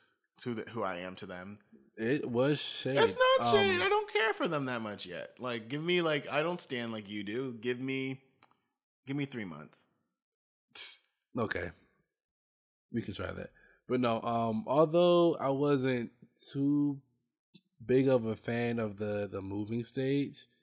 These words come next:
Speaker 2: I did like the, uh, two separate runways.
Speaker 1: Yes.
Speaker 2: That was dope.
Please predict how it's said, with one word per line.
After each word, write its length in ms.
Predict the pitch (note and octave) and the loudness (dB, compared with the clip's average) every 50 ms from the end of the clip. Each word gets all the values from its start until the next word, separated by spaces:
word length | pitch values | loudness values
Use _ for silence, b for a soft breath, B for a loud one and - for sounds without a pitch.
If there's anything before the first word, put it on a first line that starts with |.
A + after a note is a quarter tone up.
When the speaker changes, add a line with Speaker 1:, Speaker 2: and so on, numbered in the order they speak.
| _ _ _ _ _ _ _ _ _ _ _ _ _ _ _ _ _ _ _ _ B2+ | _ _ _ _ _ _ _ _ _ _ _ _ _ _ _ _ _ _ _ _ 0
Speaker 2:
I 120 | B2+ B2 | 0 0
did 300 | A#2 A2 B2 C3 C#3 C#3 | 2 4 4 4 4 4
like 340 | C#3 C3+ C3 C3 A#2+ G#2+ - | 4 4 2 2 2 2 0
the, 160 | C3 A#2+ A#2+ | 0 0 2
uh, 320 | A2+ G#2+ G#2 G2+ F#2+ G2 G2+ - | 0 -2 -2 -2 -2 -4 -4 -4
two 200 | - - B2 A#2 | -2 -2 -2 0
separate 340 | - - A#2+ - - A2+ | 0 0 -2 0 -2 -4
runways. 500 | A2 A2 G#2+ A2 A2+ A#2+ B2 C3 C3 C3 | -2 -2 -2 -2 -2 0 0 0 2 2
Speaker 1:
Yes. 600 | C3+ E2 D#2+ - - - - - - - - - - _ _ _ _ _ _ _ _ _ _ _ _ _ _ _ _ _ _ _ _ _ _ _ _ _ _ _ _ - | 2 0 0 -2 -4 -8 -10 -10 -12 -14 -16 -16 -20 _ _ _ _ _ _ _ _ _ _ _ _ _ _ _ _ _ _ _ _ _ _ _ _ _ _ _ _ -10
Speaker 2:
That 260 | - A2 A2 A2+ A2 G2 | -4 -2 0 0 0 0
was 160 | G2 - - | -2 -6 -8
dope. 300 | F#2+ F2+ F2+ F2+ - | -10 -10 -10 -10 -12